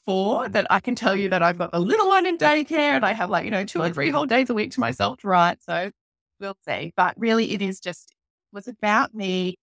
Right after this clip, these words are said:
uh, making the time. So particularly with that first book, when I knew I wanted to write it and I, I felt so passionate about getting that first draft done, uh,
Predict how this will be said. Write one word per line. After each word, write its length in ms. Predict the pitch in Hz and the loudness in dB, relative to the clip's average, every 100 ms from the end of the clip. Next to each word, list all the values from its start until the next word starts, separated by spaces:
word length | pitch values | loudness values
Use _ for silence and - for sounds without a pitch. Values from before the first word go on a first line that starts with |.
| _ _ - | _ _ -8
uh, 280 | 160 165 - | -4 -4 -4
making 440 | 165 160 - 160 | -4 -4 -6 -10
the 80 | 147 | -10
time. 440 | - - 92 - - | -12 -14 -12 -14 -16
So 520 | - 147 143 143 135 151 | -8 -6 -6 -8 -12 -16
particularly 380 | - 175 170 170 | -12 -10 -8 -8
with 100 | 165 | -4
that 180 | 151 - | -4 -2
first 260 | 143 - | -4 -4
book, 160 | 156 147 - | -12 -14 -8
when 200 | 151 151 | -6 -6
I 140 | 151 156 | -6 -4
knew 180 | 156 | -4
I 120 | 156 151 | -4 -4
wanted 240 | 147 135 | -6 -8
to 100 | - | -8
write 140 | 160 | -8
it 100 | 143 | -6
and 80 | - | -8
I, 140 | 139 - - | -8 -10 -12
I 160 | 151 151 _ - | -12 -12 _ -8
felt 300 | 151 143 - _ _ _ | -6 -6 -10 _ _ _
so 320 | - - 185 180 | -14 -4 -2 -2
passionate 460 | - 170 165 165 | -2 -4 -4 -8
about 280 | 139 151 131 | -4 -4 -4
getting 220 | 151 143 | -4 -4
that 180 | 135 - | -4 -6
first 200 | 135 135 | -10 -6
draft 280 | 147 123 - | -4 -4 -4
done, 340 | 139 95 233 262 _ _ _ - | -4 -4 -6 -8 _ _ _ -10
uh, 240 | 139 143 | -6 -6